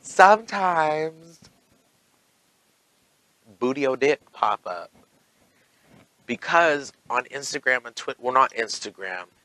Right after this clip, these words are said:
more so, t-, like, you're allowed to put an ass on Instagram, but on Twitter, honey, a whole ass, I'll be looking at a meme,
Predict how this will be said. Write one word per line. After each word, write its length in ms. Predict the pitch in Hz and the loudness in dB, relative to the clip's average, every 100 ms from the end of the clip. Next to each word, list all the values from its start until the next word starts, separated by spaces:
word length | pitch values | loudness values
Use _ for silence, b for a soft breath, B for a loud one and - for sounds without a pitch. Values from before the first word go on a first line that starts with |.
| _ _ | _ _
more 220 | 120 143 160 | -2 2 2
so, 480 | - 147 135 123 - - | 2 6 6 6 0 -10
t-, 160 | - - | -12 -2
like, 220 | 120 - | -2 0
you're 100 | 131 | -2
allowed 300 | 143 123 117 | 0 0 -2
to 160 | - 113 _ | -4 -14 _
put 140 | 113 | -12
an 80 | - | -12
ass 380 | - 87 85 - | -6 -6 -6 -12
on 120 | 113 120 | -16 -16
Instagram, 520 | 131 127 143 143 143 135 _ _ _ _ _ _ - | -20 -20 -20 -16 -14 -14 _ _ _ _ _ _ -2
but 100 | 139 | 0
on 220 | - 113 | 2 0
Twitter, 760 | 107 - - - 113 143 175 156 | 0 -8 -8 -20 -4 0 6 6
honey, 480 | - 143 120 101 82 - _ _ _ _ _ _ _ _ - - _ _ _ _ _ - - | 4 2 0 -2 -14 -16 _ _ _ _ _ _ _ _ -20 -20 _ _ _ _ _ -10 4
a 100 | 165 | 4
whole 280 | 175 185 147 | 6 6 12
ass, 280 | 120 113 - b b | 10 10 -4 b b
I'll 160 | - 190 | 4 6
be 140 | 202 | 4
looking 260 | 185 185 170 | 2 2 6
at 140 | 139 | 6
a 60 | 120 | 6
meme, 420 | 131 151 113 110 | 2 -6 -6 -6